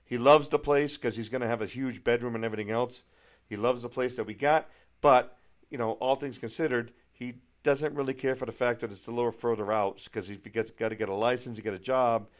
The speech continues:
he's gotta travel a little further, so he prefer to be a place that's a little closer, which this place, the original place is.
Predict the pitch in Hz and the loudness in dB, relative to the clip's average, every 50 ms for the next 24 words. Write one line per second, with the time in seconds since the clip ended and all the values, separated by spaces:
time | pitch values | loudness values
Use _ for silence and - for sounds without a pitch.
0 | - - - _ _ _ - 117 107 117 123 107 101 - - 113 107 104 107 101 | -20 -20 -20 _ _ _ -10 -8 -4 -2 -2 -2 -2 -2 0 0 0 0 -2 -4
1 | 98 - - - 127 123 123 117 113 117 117 113 - 113 101 98 101 104 101 - | -4 -6 -2 0 2 4 4 4 2 2 0 -2 -2 -4 -6 -6 -6 -10 -10 -12
2 | 95 - - 117 113 107 101 104 104 101 101 - - 113 107 101 - - 90 - | -14 -4 -2 0 0 0 -2 -4 -6 -8 -8 -4 -2 -2 -2 -2 -4 -10 -16 -18
3 | - 113 110 107 101 - - 120 113 110 - 107 101 95 - 98 90 - - 101 | -10 -8 -6 -6 -6 -2 -2 -2 -2 -2 -4 -10 -12 -12 -12 -16 -18 -12 -10 -8
4 | 101 92 - 113 107 101 101 98 117 123 117 113 107 101 - - 101 98 95 139 | -8 -8 -10 -14 -10 -10 -8 -4 -4 -4 -4 -4 -8 -8 -8 -8 -8 -8 -6 -4
5 | 151 151 139 123 123 123 | -2 0 0 0 -2 -6